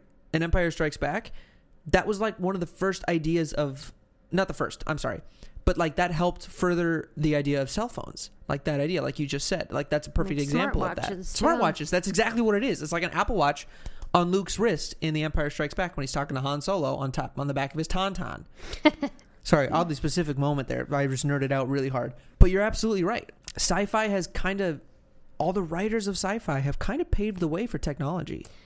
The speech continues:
Speaker 2: Well, yeah, if you, if you think it, if you bring that idea into the world, then someone else is gonna go, "I'm gonna take that idea and do this with it."
Speaker 1: Yep, someone latches on,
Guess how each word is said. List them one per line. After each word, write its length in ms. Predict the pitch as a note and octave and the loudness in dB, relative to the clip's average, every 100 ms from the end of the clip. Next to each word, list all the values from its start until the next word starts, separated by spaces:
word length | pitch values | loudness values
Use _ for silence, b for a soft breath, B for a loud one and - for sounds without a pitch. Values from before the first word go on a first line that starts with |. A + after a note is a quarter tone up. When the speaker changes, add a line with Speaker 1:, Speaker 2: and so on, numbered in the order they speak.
| B B - | B B -10
Speaker 2:
Well, 120 | A#3+ | -4
yeah, 280 | B3+ D#4+ F#3 | -2 -2 -4
if 180 | G3 G#3+ | -6 -6
you, 240 | G#3 - - _ - - | -8 -8 -16 _ -14 -10
if 180 | G3 G#3 | -8 -8
you 100 | F#3+ | -6
think 300 | A3+ C4 G3 | -6 -4 -4
it, 280 | E3+ - G#3+ G3+ - - - - - | -6 -8 -10 -10 -14 -20 -20 -14 -8
if 120 | F3+ | -6
you 120 | G3+ | -6
bring 380 | F3+ G3+ A#3 B3 | -4 -4 -2 -2
that 180 | A3+ G#3 | -2 -4
idea 460 | G#3 G3 A3+ F#3+ | -4 -2 -2 -2
into 320 | D#3 G3 G3 | -2 -4 -4
the 100 | F#3 | -4
world, 480 | F#3 G#3+ F3+ E3+ F#3 B B B B - | -2 -2 -2 -2 -6 B B B B -6
then 220 | G3 F#3 | -4 -4
someone 280 | - G#3 F#3+ | -4 -4 -2
else 220 | G#3+ - | -4 -6
is 100 | - | -6
gonna 160 | F#3+ F3+ | -4 -4
go, 180 | F3 - | -4 -4
"I'm 100 | F#3+ | -4
gonna 160 | F3+ | -4
take 300 | F3+ A#3 B3 | -4 -6 -4
that 140 | F#3+ F3 | -4 -4
idea 300 | E3 E3+ E3+ | -4 -2 -2
and 200 | E3 E3 | -2 -2
do 120 | F3 E3+ | -4 -2
this 260 | A3+ - | -4 -4
with 180 | D#3+ D#3+ | -6 -6
it." 160 | D3+ - | -8 -2
Speaker 1:
Yep, 180 | D3+ - | -2 0
someone 260 | B2+ C#3 C3 | -2 -2 -2
latches 320 | C3+ D3+ D#3 | -2 -2 -2
on, 240 | G3+ D3+ | -2 -4